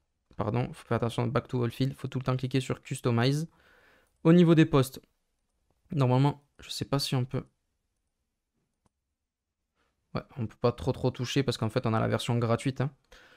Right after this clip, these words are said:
Euh, pareil pour les boutons de like, et cetera. Ça va être compliqué de tout toucher. Euh, là, tout ce qu'on va pouvoir faire, ça va être du coup de sauvegarder.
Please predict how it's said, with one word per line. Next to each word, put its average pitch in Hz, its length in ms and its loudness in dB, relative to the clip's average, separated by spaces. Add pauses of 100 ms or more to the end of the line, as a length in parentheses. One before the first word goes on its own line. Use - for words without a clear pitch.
(220)
Euh, 110 220 2
pareil 117 260 0
pour 127 120 -2
les 120 80 0
boutons 120 300 -2
de 117 60 -2
like, 123 200 4
et 117 80 0
cetera. 120 400 2
Ça 131 140 -2
va 110 60 -2
être - 80 -8
compliqué 127 360 0
de 127 120 0
tout 127 120 -6
toucher. 135 460 -2 (480)
Euh, 120 340 2
là, 127 120 6
tout 127 80 -4
ce - 80 -12
qu'on 139 80 2
va 123 80 4
pouvoir 117 240 2
faire, 135 160 2
ça 117 160 0
va 117 80 2
être 127 180 0
du 120 100 -2
coup 135 160 -2
de 127 300 -2
sauvegarder. 135 720 0